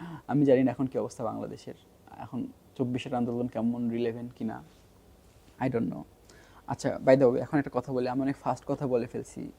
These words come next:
আমার মাথার মধ্যে চলতেছিল আমার বের হইতে হবে, আমার তো আর, আর কিছুক্ষণ সময় আছে বের হওয়ার। So, <laughs> that's it। হ্যাঁ, তো I hope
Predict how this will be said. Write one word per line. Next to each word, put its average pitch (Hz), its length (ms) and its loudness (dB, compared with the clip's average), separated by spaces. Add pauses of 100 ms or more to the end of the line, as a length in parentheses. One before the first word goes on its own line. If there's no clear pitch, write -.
(120)
আমার 117 180 0
মাথার 120 260 2
মধ্যে 127 160 4
চলতেছিল 127 400 -4
আমার 123 160 0
বের 117 140 -2
হইতে 113 180 -4
হবে, 110 160 -10 (180)
আমার 120 380 -2
তো 120 60 -4
আর, 110 80 -2 (320)
আর 107 160 -6
কিছুক্ষণ 151 300 -4
সময় 117 280 -6
আছে - 180 -16
বের 117 160 -6
হওয়ার। - 180 -6 (1120)
So, 113 260 4 (1700)
<laughs> - 20 2
that's 117 380 0
it। 123 100 -4 (460)
হ্যাঁ, 135 320 -6 (680)
তো 117 220 -2 (1500)
I 127 100 -2
hope 127 180 -2